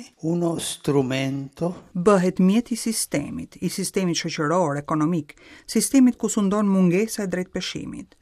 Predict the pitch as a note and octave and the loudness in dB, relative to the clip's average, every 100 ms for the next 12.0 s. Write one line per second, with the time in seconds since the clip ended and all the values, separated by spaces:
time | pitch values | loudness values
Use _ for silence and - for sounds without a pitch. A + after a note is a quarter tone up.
0 | _ G3 G3 F#3 A#3 B3+ F#3 F#3+ F3+ A3+ | _ 4 4 4 2 0 0 0 0 0
1 | F#3+ E3+ A3+ A3 D#3+ D#3 G#3+ F3 D#3 F#3 | -2 -2 0 0 -2 -2 -2 -2 -2 0
2 | D3+ C#3+ D3 - C4+ C4+ A3+ F3 C#3 - | 0 -2 -6 2 4 4 -2 -4 -4 -6
3 | C#3+ D3+ C#3+ C#3+ - - - _ F#3 G3 | -10 -10 -10 -10 -14 -16 -20 _ 4 4
4 | F3 E3+ F3+ G3 F#3 D#3+ E3 D#3 - - | 4 2 2 0 -2 -2 -2 -4 -4 -4
5 | E3+ F3 D#3+ D3+ C#3+ D#3+ D#3 D#3+ D#3 D#3 | -4 -4 -2 0 0 -4 -2 0 2 2
6 | E3+ D3+ D3+ D3 _ - F3+ E3 D#3 G#3 | 2 2 -2 -6 _ 0 2 2 -2 -6
7 | F#3+ C3+ C#3 - - - E3+ - - D3+ | -6 -8 -8 -10 -8 -2 -2 -2 -2 0
8 | D3+ D3+ G#3 D3 C3+ E3+ - - - G3 | -2 -4 -6 -4 -6 -10 -14 -8 -4 -2
9 | G3+ A3 A3 A3 G#3+ G#3 A3+ A3 A3+ G#3 | -2 -4 -4 -4 -6 -6 -6 -2 -2 -2
10 | C3 - - - - - - A#3+ A#3 A3 | -6 -10 -14 -16 -18 -20 -2 0 2 0
11 | A3 - A3 G3+ F#3+ G3 A#3 A3 F#3 | -4 -4 -2 -2 -4 -2 -2 0 -2